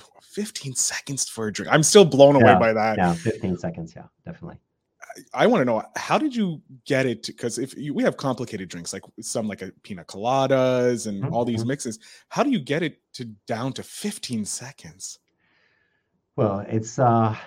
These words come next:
Speaker 2: you have, uh, certain types of, uh, okay, it's a mix.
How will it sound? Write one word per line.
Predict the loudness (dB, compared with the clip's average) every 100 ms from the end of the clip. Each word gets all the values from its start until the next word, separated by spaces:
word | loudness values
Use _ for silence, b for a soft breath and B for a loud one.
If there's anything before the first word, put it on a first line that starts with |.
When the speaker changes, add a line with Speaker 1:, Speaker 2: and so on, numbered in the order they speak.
| -6
Speaker 2:
you | -2 0
have, | 0 -2 -4
uh, | -4 -2 -4 -8 -12 -14
certain | -14 -8 -2 -2
types | -2 -6 -6 -10
of, | -12 -12 _
uh, | -20 -14 -6
okay, | -4 -4 -4
it's | -4 0
a |
mix. | 2 0 -4 -10 -20